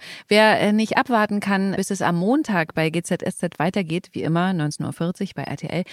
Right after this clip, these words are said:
der kann natürlich auch jetzt schon T V Now schauen. Da gibt es die Folgen immer schon sieben Tage im Voraus. So, Wolfgang, bevor wir hier den Podcast beschließen, wollte ich dich noch ganz kurz fragen.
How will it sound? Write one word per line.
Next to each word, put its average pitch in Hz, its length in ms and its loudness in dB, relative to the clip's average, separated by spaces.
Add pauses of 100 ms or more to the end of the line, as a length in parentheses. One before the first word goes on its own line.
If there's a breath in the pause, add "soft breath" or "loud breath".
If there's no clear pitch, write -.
(260 loud breath)
der 196 120 -2
kann 208 120 2
natürlich 208 460 0
auch - 120 -4
jetzt 185 300 -2
schon 190 460 0
T 185 160 -2
V 170 180 0
Now 156 300 0
schauen. 151 420 -2
Da 170 100 -2
gibt 165 220 -8
es 165 80 -6
die 165 100 -6
Folgen 160 300 -4
immer 208 300 0
schon 185 360 -4
sieben 208 440 -2
Tage 165 560 -4
im 165 180 -4
Voraus. 143 760 -4 (1600 loud breath)
So, 214 420 6
Wolfgang, 160 560 2
bevor 196 540 2
wir 208 100 4
hier 208 180 2
den 202 180 2
Podcast 220 520 -2
beschließen, 214 480 -2
wollte 208 220 2
ich 214 60 -8
dich 202 140 -8
noch 208 240 -4
ganz 226 420 2
kurz 233 280 -2
fragen. 190 640 0